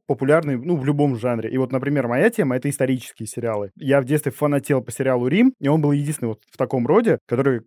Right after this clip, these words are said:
как-то репрезентировал исторические события. Сейчас по каждому моменту истории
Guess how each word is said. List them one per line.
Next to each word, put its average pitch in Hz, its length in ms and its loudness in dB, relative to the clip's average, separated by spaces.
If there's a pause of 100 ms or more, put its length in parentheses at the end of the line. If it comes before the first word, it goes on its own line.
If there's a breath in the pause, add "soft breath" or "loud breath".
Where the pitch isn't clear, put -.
(100)
как-то 147 440 2
репрезентировал 131 680 2
исторические 131 640 -4
события. 127 500 -2 (240)
Сейчас 175 500 2 (120)
по 135 120 2
каждому 131 380 2
моменту 123 400 -2
истории 170 460 2